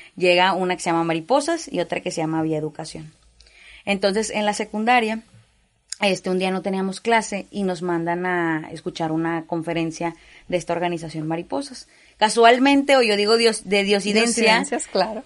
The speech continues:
Speaker 1: no habían ido las mamás, porque las conferencias de ellas iban dirigidas a madres de familia, ¿no?
Speaker 2: Ok.
Speaker 1: Entonces nos mandan a escuchar la conferencia y, "No, pues que tú puedes, que no sé cuánto", puros rollos motivacionales, ¿no? Y yo decía, "Bueno, pues en mi,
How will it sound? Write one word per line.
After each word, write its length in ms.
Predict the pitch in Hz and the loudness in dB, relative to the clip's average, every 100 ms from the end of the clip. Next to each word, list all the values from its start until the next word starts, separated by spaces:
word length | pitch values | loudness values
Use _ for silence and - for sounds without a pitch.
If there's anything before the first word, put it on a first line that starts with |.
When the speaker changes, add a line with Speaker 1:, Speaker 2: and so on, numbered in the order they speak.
| _ | _
Speaker 1:
no 120 | 208 214 | 2 4
habían 200 | 202 202 | 4 2
ido 160 | 202 | 2
las 160 | 214 208 | 2 2
mamás, 300 | 190 185 233 | 0 0 -2
porque 320 | 202 - 185 - | -4 -4 -4 -2
las 340 | 190 180 175 | 0 0 -2
conferencias 540 | 185 175 180 180 233 | -4 -2 -2 -2 0
de 100 | 233 | 0
ellas 280 | 208 180 180 | 0 -2 -4
iban 160 | 170 170 | -4 -4
dirigidas 460 | 185 160 160 165 | -4 -4 -6 -6
a 60 | 185 | -6
madres 280 | 160 156 165 | -6 -6 -8
de 80 | 170 | -10
familia, 480 | - 165 208 208 180 | -10 -8 -8 -10 -12
¿no? 180 | 170 180 | -12 -12
Speaker 2:
Ok. 60 | 190 175 165 - - | -14 -18 -20 -20 -14
Speaker 1:
Entonces 180 | - 196 | -6 -4
nos 140 | 208 | -2
mandan 240 | 214 214 233 | -2 -4 -6
a 20 | |
escuchar 320 | 220 - 196 | -8 -6 -6
la 60 | 196 | -6
conferencia 400 | 208 208 214 233 | -6 -6 -6 -4
y, 20 | |
"No, 240 | 269 339 339 | -2 -2 -2
pues 120 | - | -6
que 100 | 185 | -8
tú 160 | 180 | -6
puedes, 520 | 175 226 233 226 220 - | -2 0 2 0 -2 -6
que 80 | |
no 80 | 180 | -10
sé 120 | 170 - | -10 -2
cuánto", 380 | 226 233 226 | 0 0 -2
puros 220 | 196 202 202 | -2 0 0
rollos 240 | 196 196 | 0 -2
motivacionales, 800 | 202 190 160 - - - - - | -4 -4 -6 -6 -8 -10 -12 -12
¿no? 160 | 62 - _ _ _ _ _ _ 220 | -12 -12 _ _ _ _ _ _ 0
Y 80 | |
yo 80 | 214 | 2
decía, 180 | 220 233 | 4 2
"Bueno, 360 | 233 269 233 196 _ - | 0 0 -2 -8 _ -6
pues 420 | 226 214 - - - | -6 -6 -10 -14 -6
en 240 | 208 214 | -2 0
mi, 200 | 214 | -2